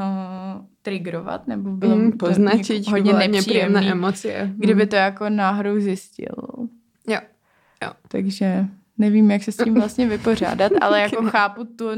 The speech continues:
Speaker 1: ten
Speaker 2: To
Speaker 1: ep-,
Speaker 2: vzrušení.
Speaker 1: to vzrušení, protože jako mně to taky přijde vzrušující,
Speaker 2: Mně
Speaker 1: no,
Speaker 2: taky,
Speaker 1: mít
Speaker 2: no.
Speaker 1: někde něco a že tam u toho někdo je.
Speaker 2: Jo,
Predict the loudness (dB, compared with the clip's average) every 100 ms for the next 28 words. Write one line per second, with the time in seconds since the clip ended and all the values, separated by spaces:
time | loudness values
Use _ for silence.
0 | -6 -6 -4 -4 -4 -4 -2 -2 -2 -4
1 | -4 -4 -6 -4 -4 -4 -6 -6 -4 -4
2 | -6 -10 -20 -20 -20 _ -6 -2 0 0
3 | -2 -2 -8 -10 -8 -6 -8 -10 -10 -12
4 | -12 -6 -4 -2 0 0 0 0 0 -2
5 | -2 -4 -2 0 2 0 -2 -4 -4 -4
6 | -2 -4 -4 -8 -10 _ _ _ -12 -12
7 | -10 -10 -8 -8 -8 -8 -6 -6 -8 -12
8 | -8 -6